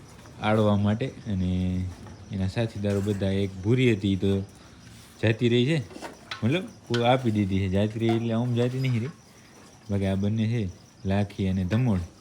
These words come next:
એ બંને આર્યાના શિંગડા કાઢ્યા અને એમનો પગ દુખે એટલે એ કોઈ ગયા નહોતા. આજે આ એકલી જઈએ આવ્યો પછી આજ તો.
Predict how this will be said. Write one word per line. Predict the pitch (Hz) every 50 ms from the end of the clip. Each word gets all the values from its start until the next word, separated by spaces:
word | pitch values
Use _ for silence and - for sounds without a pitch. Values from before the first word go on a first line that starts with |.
| - - - 101
એ | 98 95 92
બંને | 92 95 98 98 98 98
આર્યાના | 101 101 98 98 98 98 95 92
શિંગડા | - 131 127 117 104 95
કાઢ્યા | 95 90 87 92 90 92
અને | 95
એમનો | 95 95 92 -
પગ | 120 113 104 95
દુખે | 95 90 85 - 92 90
એટલે | 87 98 104 101 101
એ | 95 -
કોઈ | 98 95 92 104
ગયા | 123 127 123 117
નહોતા. | 104 95 104 117 - - - - - - - - - - - - - - -
આજે | 95 95 95 95
આ | 95 107 120
એકલી | 123 120 113 98 90 92
જઈએ | 101 98 95 90
આવ્યો | 92 101 104 104
પછી | 92 87 82 87 85
આજ | 82 80 - -
તો. | -